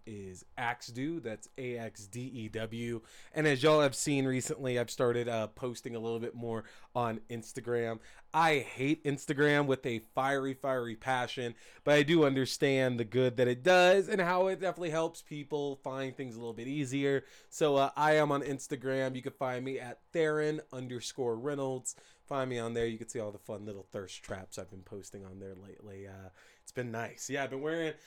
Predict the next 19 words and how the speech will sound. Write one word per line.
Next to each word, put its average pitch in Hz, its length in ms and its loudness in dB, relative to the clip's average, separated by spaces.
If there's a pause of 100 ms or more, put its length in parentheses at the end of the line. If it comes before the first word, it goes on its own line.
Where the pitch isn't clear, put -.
(140)
wearing 170 180 4
my 160 100 2
Christmas 165 380 -2
sweaters, 151 400 2
which 139 160 -4
as 131 200 -2
y'all 123 160 -2
can 113 160 -8
see, 127 380 -8 (340)
I'm 147 100 -4
in 143 80 0
another 139 300 0
one 127 240 -6
today. 120 720 -4 (280)
Uh, 123 300 4 (140)
this 139 340 2
is 131 520 2 (120)
my 117 540 0
classic 139 760 0